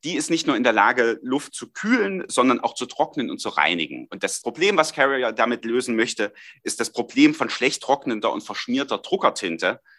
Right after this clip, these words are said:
was gerade in den Sommermonaten zu starken Umsatzeinbrüchen geführt hat. Allerdings haben diese Klimaapparaturen nur noch einen weiteren entscheidenden Effekt.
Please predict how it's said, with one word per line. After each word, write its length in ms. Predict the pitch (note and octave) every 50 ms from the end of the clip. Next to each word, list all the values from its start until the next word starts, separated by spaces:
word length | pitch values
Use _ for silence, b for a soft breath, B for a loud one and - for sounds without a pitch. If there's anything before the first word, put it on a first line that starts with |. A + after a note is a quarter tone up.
| b b b b b _
was 200 | - G#2 - -
gerade 260 | - A2 A#2+ B2 C3+
in 80 | F#2 B2
den 140 | A#2+ A#2
Sommermonaten 680 | G#2 B2+ D3 D3+ A#2+ G#2+ A2 A#2 A2 G#2+ G2 G2 - G2
zu 120 | F2 - F#2
starken 340 | - - E2+ E2+ - - -
Umsatzeinbrüchen 1080 | - B2+ A2 F#2 D#2 - - - D2 D#2+ D#2 _ - E2 D2+ - - D#2 C#2+ D#2+ -
geführt 400 | - G#2 - - B2 G2 - -
hat. 220 | A1+ G#1+ - - - _ _ _ _ _ _ _ _ _ _ _ _
Allerdings 300 | - A#2 B2 C#3+ D3+ D3+ D3+
haben 180 | C3+ D3 D3
diese 240 | C#3+ C#3+ C#3+ C#3 C3+
Klimaapparaturen 880 | - - D#3 F#3+ A#3 B3+ G3 - C#3 - C#3 B2+ C3+ - - D#3+ D3
nur 100 | C3+ B2+
noch 140 | B2 C3 C#3
einen 240 | - - - A#2+ G#2+
weiteren 440 | G#2 F#2 - - - - A#2+ G#2 -
entscheidenden 640 | - - - - E2 E2 E2 F2 D#2+ D#2 D2 -
Effekt. 480 | - - - - D2 - _ _ -